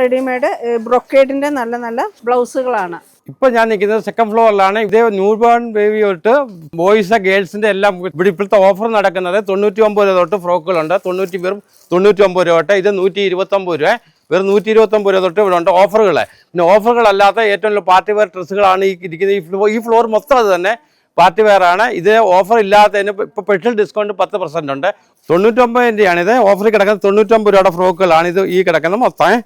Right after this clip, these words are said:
Speaker 2: ഇതാ, ഇത് ഹൈ ക്വാളിറ്റി ഉള്ള മെ-, ഒരു ഫ്രോക്കുകളാണ്, ഫാൻസി ഫ്രോക്കുകൾ. ഇത് നൂറ്റി ഇരുപത്തൊമ്പത് രൂപയാണ്. അതിൻ്റെ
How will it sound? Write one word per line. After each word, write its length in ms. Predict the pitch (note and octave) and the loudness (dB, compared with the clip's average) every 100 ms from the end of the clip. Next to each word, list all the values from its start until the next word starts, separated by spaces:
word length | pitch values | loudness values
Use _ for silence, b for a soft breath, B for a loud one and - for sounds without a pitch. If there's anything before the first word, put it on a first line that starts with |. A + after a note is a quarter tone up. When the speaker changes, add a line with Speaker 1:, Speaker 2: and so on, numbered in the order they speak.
| _ _ | _ _
Speaker 2:
ഇതാ, 100 | D3 - | -10 -6
ഇത് 100 | E3 F#3 | -2 0
ഹൈ 100 | F#3+ A3+ | 0 0
ക്വാളിറ്റി 360 | G#3+ G#3 G3+ G#3+ | 0 2 2 2
ഉള്ള 120 | F#3+ F#3 F3 F3 | 2 0 -2 -4
മെ-, 120 | E3+ E3 | -2 -4
ഒരു 80 | D3 | -4
ഫ്രോക്കുകളാണ്, 600 | E3+ F3 D#3+ F3 D3 D3+ D3+ | -2 0 0 0 0 -2 -2
ഫാൻസി 320 | F3 G3+ A3+ F3+ | 0 0 0 0
ഫ്രോക്കുകൾ. 340 | F3+ C#3 D3 D3+ | 0 0 -2 -2
ഇത് 80 | F#3+ F#3+ | -2 -2
നൂറ്റി 220 | F#3 F3+ G3 | -2 -2 -2
ഇരുപത്തൊമ്പത് 480 | F3+ F#3+ G#3 G3 F3 | -2 -2 -2 -2 -2
രൂപയാണ്. 260 | D3 C3+ F3+ F#3 | -2 -2 -2 -4
അതിൻ്റെ 240 | E3+ F#3 | -2 -2